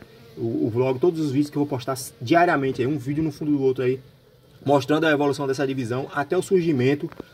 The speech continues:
do primeiro, é, do primeiro, do primeiro, na construção do disco, né?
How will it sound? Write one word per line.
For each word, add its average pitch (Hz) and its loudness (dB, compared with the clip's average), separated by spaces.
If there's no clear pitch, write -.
do 127 -2
primeiro, 156 4
é, 139 0
do 127 -4
primeiro, 151 0
do 139 -8
primeiro, 180 0
na 226 -4
construção 214 0
do 185 0
disco, 147 -4
né? 151 0